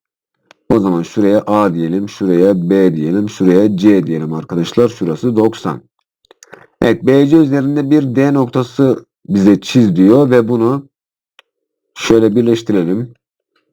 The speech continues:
Evet. B A D ile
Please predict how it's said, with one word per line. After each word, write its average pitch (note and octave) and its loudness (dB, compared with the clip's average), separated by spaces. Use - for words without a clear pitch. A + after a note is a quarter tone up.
Evet. F2+ -2
B C#3+ 4
A C#3+ 0
D D3 0
ile A2 -4